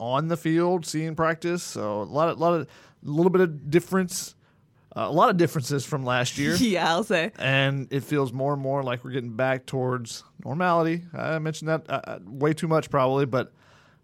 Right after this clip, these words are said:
Speaker 1: we slowly are moving that direction. Hopefully things continue to, to look up.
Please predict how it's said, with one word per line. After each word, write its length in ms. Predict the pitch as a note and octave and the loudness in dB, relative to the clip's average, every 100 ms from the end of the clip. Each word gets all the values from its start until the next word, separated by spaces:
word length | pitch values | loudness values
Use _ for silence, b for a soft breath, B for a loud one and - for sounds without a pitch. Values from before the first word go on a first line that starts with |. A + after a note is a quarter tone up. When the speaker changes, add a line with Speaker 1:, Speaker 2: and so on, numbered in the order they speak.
| - | -10
Speaker 1:
we 100 | A#2 | -6
slowly 560 | - C#3 C#3+ D#3+ E3 E3+ | -4 0 4 4 4 4
are 100 | E3 | 4
moving 280 | E3+ E3+ | 4 2
that 180 | E3 D#3+ | 2 0
direction. 640 | D#3 D3 C3 - C#3 C#3 A#2 | 2 2 0 -2 -4 -4 -2
Hopefully 440 | B2+ B2+ C3+ C3 | -2 -2 -2 -2
things 240 | B2+ C3+ A#2+ | -2 -4 -6
continue 340 | A#2 C3 B2+ | -8 -6 -6
to, 200 | C3 A#2+ | -4 -4
to 120 | A2 B2 | -4 -8
look 160 | B2+ | -6
up. 140 | C#3+ | -8